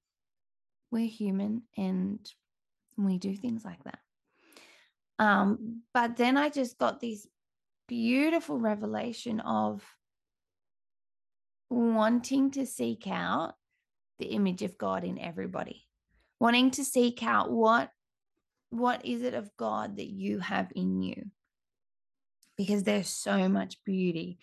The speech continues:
in each and every single one of us. And maybe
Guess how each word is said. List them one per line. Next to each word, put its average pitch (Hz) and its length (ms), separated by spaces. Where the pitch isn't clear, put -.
in 202 160
each 185 360
and 190 100
every 185 300
single 185 360
one 180 200
of 180 100
us. - 440
And 214 160
maybe 226 1000